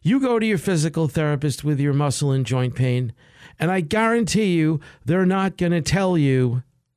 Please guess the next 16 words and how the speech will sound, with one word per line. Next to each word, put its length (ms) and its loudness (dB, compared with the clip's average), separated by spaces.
that 200 0
it's 180 -2
your 140 2
digestion. 720 0
Guarantee 480 0
you, 240 -2
in 200 2
ninety-nine 680 2
percent 340 -2
of 80 2
the 80 0
cases. 480 -4
If 160 0
you're 180 2
the 140 2
exception, 760 0